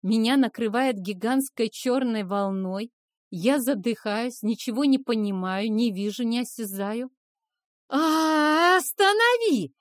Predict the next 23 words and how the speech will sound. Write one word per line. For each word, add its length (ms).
Останови 680
машину! 640
Останови, 680
блядь, 400
эту 380
блядскую 840
машину!» 680
Я 480
ору, 300
из 200
глаз 380
льются 500
слёзы, 640
стучу 460
кулаками 600
по 160
сиденью, 720
по 180
двери, 480
по 200
стеклу, 600
дёргаю 540
ручку. 540